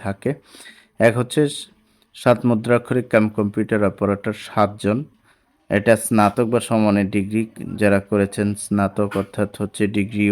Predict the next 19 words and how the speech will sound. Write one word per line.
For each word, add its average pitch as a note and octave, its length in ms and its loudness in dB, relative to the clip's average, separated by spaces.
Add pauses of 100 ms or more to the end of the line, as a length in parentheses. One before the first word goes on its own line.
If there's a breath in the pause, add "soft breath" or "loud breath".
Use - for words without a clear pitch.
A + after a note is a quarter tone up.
(140)
অনার্স G2 360 0 (260)
এবং G2 240 0
হচ্ছে G2+ 260 -4 (460 loud breath)
ফাজিল A#2+ 300 4 (100)
পাস G2+ 140 0 (120)
করেছেন F#2+ 320 -4 (120)
আপনারা G#2+ 320 0 (100)
এবং G#2 120 -2 (140)
কম্পিউটার A2 500 0
চালানোর A2 380 0
দক্ষতা G#2 420 -4 (240)
আছে, - 200 -6 (140)
আপনারা G2+ 300 0 (100)
চাইলে G#2 240 2 (200)
এই G2 140 0
পোস্টে - 380 -2 (120)
আবেদন G2 300 0 (100)
করতে G#2 280 -2
পারেন। F#2 200 -2